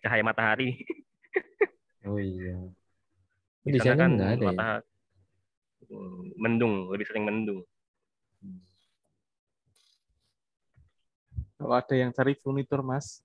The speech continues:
Speaker 3: nanti bisa dikontakkan sama yang orang-orang sini, banyak pengrajin-pengrajin.
Speaker 2: Yes.
Speaker 1: Wah, siap, Pak. Jogja banyak, ya. Mebelnya kan, mas-, Masya Allah, kan?
Speaker 3: <laughs>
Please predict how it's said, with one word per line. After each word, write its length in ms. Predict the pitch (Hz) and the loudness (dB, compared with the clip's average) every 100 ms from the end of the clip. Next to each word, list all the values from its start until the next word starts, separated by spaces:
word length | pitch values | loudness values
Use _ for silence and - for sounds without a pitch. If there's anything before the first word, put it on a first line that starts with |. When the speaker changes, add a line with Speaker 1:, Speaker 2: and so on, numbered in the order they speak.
| - | -6
Speaker 3:
nanti 320 | 110 113 127 | -6 -4 -6
bisa 240 | - 120 110 | -4 -2 -2
dikontakkan 800 | 113 - 117 113 110 - 117 117 | -4 -6 -6 -4 -6 -4 -4 -4
sama 240 | 117 113 110 | -8 -6 -4
yang 240 | 107 104 - | -4 -4 -2
orang-orang 560 | 107 107 107 110 110 110 | -2 0 0 0 -4 0
sini, 240 | 113 110 110 | 0 0 -2
banyak 180 | 104 - | -2 -2
pengrajin-pengrajin. 880 | 107 110 110 110 107 107 107 - 120 - _ _ _ | -4 -4 -4 -6 -6 -6 -6 -10 -14 -16 _ _ _
Speaker 2:
Yes. 180 | 107 95 | -6 -4
Speaker 1:
Wah, 160 | 101 - | -8 -2
siap, 240 | 117 110 | -2 -2
Pak. 100 | 98 101 | -6 -10
Jogja 280 | 117 135 139 | -8 0 2
banyak, 260 | 123 131 127 | 4 2 2
ya. 240 | 104 95 98 | 0 -2 -2
Mebelnya 340 | 107 120 135 139 | 2 4 4 2
kan, 60 | 147 | -2
mas-, 240 | 117 - 107 | -6 -8 -10
Masya 220 | 110 117 | -8 -4
Allah, 180 | 139 127 101 | -2 -4 -6
kan? 120 | 104 | -14
Speaker 3:
<laughs> 400 | 147 196 330 | -8 -6 -6